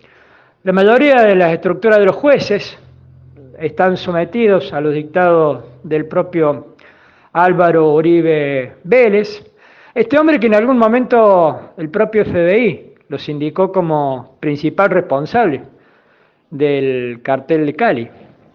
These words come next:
En este marco no se avisora, eh, por ahora,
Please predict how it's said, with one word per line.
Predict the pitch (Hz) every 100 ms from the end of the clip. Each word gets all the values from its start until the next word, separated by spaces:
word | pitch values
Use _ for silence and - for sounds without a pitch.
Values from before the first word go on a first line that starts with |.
| _ _ _ _ _ _ _ _ _ _ _ _ _
En | 208
este | 311 302 294
marco | 262 220 170 - 175 214 220 - -
no | 175 233
se | 254
avisora, | 262 247 202 - 240 190 196 - - _ _ _ _ _ _ _ _ _ _ _ _ _ _ _ _
eh, | - 156 151 139 139
por | 160 160
ahora, | 196 190 185 190